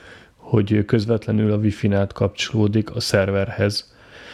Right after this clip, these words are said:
Tehát nem, nem az van, hogy Bluetooth-on a gépedhez, és utána úgy lövi tovább a jelet, hanem gyakorlatilag még sokkal gyorsabb reakcióidőd van, mert, mert azonnal a,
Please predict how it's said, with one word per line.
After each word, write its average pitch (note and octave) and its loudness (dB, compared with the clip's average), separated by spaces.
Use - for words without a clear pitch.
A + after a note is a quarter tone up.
Tehát - -2
nem, A2+ 4
nem A2+ 2
az A2 0
van, G#2+ 2
hogy G#2+ 2
Bluetooth-on A2 0
a B2 0
gépedhez, A2 2
és A2+ -2
utána A2 2
úgy B2 2
lövi A2 4
tovább G#2+ 0
a G#2+ 2
jelet, A2 2
hanem G#2+ 0
gyakorlatilag G#2+ 0
még G#2 2
sokkal G#2 -2
gyorsabb G#2+ 0
reakcióidőd G#2+ 0
van, G#2+ 0
mert, G#2+ 0
mert G#2 2
azonnal G2 0
a, G#2+ 0